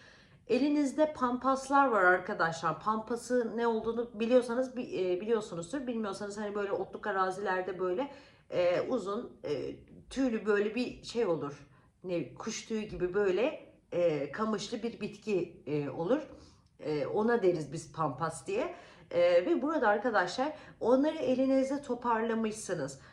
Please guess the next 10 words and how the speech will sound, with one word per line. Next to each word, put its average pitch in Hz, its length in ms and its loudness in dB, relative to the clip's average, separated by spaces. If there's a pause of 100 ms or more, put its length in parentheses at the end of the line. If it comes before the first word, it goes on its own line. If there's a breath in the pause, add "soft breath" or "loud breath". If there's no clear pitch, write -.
(120 loud breath)
Burada 214 640 2 (200)
bazen 277 560 2
hani, 240 520 -2
e, 170 300 -4
sağlam 240 500 2
olduğunu 190 380 -2
düşündüğünüz 202 580 -6
şeylerin 180 480 -2
uçup - 320 -6
gidebileceğine 202 1040 -2